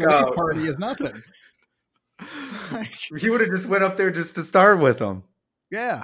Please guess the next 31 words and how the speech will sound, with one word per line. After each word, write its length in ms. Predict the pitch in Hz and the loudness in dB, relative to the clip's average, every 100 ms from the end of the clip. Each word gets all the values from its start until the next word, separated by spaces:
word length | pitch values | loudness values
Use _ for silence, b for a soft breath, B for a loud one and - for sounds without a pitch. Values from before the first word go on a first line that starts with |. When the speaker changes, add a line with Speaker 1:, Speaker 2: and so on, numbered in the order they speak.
| - | -12
Speaker 1:
like, 320 | 170 170 151 | -6 -4 -4
it 120 | 170 170 | -4 -2
was, 340 | 165 139 - _ | -2 -6 -10 _
there 120 | 170 | -4
was 100 | 165 | -4
nothing. 440 | 196 214 120 98 95 _ _ _ | -4 -6 -10 -14 -20 _ _ _
Nothing 320 | 160 190 214 | -6 -4 -2
he 140 | 233 190 | -2 0
could 160 | 214 | -2
have 100 | 202 | -2
done 340 | 190 175 131 113 _ _ _ | -4 -6 -6 -12 _ _ _
except 300 | 135 - 151 | -12 -8 -8
for 100 | 156 | -8
just 160 | 151 151 _ _ | -10 -12 _ _
hope 280 | - 151 92 | -14 -14 -10
they 100 | 143 | -10
survive. 340 | 139 113 - _ _ _ b b b _ | -10 -18 -20 _ _ _ b b b _
Speaker 2:
Who, 360 | 349 381 359 | 2 4 4
who 180 | - 247 | 0 2
ended 200 | 247 226 | 2 4
up 100 | 208 | 0
drafting 460 | 143 131 135 131 117 | 4 4 4 0 0
the 520 | 104 101 101 98 101 - - | 2 2 2 0 -4 -10 -10
Donner 260 | 110 104 101 | -8 -6 -6
Speaker 1:
Me. 60 | |
Speaker 2:
Party? 240 | 107 98 98 - _ _ _ - | -8 -8 -12 -20 _ _ _ -20
Okay. 180 | 92 98 | -16 -10
Speaker 1:
I 100 | 117 | -8
have 180 | 113 | -10
Sarah 220 | - 98 90 | -12 -18 -20
Graves. 260 | 90 - | -20 -20